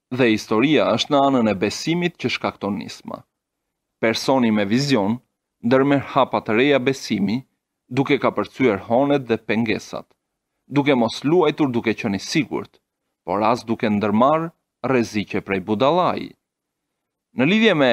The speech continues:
kryepeshkopin Maul, është shkruar: "Ishte një shenjë madhështisë së tij që nuk ishte kurrë prapa moshës së tij apo tepër larg saj. Ai ishte në radhën e parë dhe mjaft larg përpara,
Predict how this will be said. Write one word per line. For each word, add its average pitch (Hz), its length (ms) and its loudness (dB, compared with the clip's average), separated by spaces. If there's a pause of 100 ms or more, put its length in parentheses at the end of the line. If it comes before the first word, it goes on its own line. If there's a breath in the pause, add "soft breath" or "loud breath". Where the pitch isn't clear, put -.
(100)
kryepeshkopin 110 840 0
Maul, 101 420 0 (400)
është - 320 -2
shkruar: - 440 -2 (760)
"Ishte 208 340 0
një 147 160 0
shenjë 180 320 2
madhështisë 113 640 0
së - 160 -4
tij 107 280 0 (420)
që 135 100 2
nuk 123 240 2
ishte 127 260 0
kurrë 147 540 0
prapa 123 320 2
moshës 123 400 0
së 160 160 -6
tij 110 280 -2 (400)
apo 123 220 0
tepër 98 360 -2
larg 101 280 0
saj. - 380 -6 (840)
Ai 107 360 2 (460)
ishte 190 340 0
në 131 160 2
radhën 113 340 2
e 110 60 -6
parë 170 400 -4
dhe 117 100 2
mjaft 139 460 0
larg 117 320 0
përpara, 156 500 -2